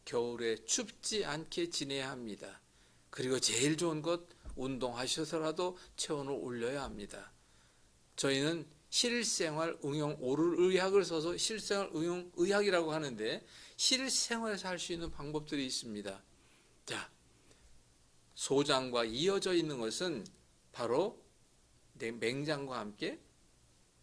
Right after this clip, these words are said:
대장으로 가게 돼 있죠. 그래서 소장과 대장은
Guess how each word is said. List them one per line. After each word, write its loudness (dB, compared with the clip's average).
대장으로 2
가게 -6
돼 -8
있죠. -14
그래서 2
소장과 0
대장은 -4